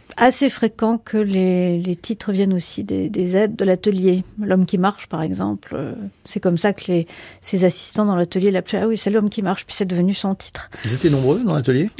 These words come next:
Speaker 1: On dit que vers mille neuf cents, il a eu jusqu'à cinquante assistants à Meudon.
Speaker 2: Et assistantes, j'imagine.
Speaker 1: <laughs> Aussi.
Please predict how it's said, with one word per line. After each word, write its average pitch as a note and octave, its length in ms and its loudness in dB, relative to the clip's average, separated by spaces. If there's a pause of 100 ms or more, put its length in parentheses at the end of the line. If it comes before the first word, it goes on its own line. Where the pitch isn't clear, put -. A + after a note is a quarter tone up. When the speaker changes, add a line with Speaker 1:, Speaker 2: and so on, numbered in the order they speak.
Speaker 1:
On C4+ 120 4
dit B3 300 -2
que A#3 280 2
vers A3+ 200 2
mille A3+ 180 4
neuf G#3+ 140 0
cents, B3+ 260 0
il A3 140 0
a G3 40 2
eu G#3+ 140 2
jusqu'à G3+ 300 -2
cinquante G#3+ 520 -4
assistants F#3+ 640 -6 (280)
à C4 80 -6
Meudon. F#3+ 320 -2 (240)
Speaker 2:
Et F#2 100 0
assistantes, F2+ 460 -4
j'imagine. D#2 400 -4 (400)
Speaker 1:
<laughs> B3 460 0
Aussi. - 340 -4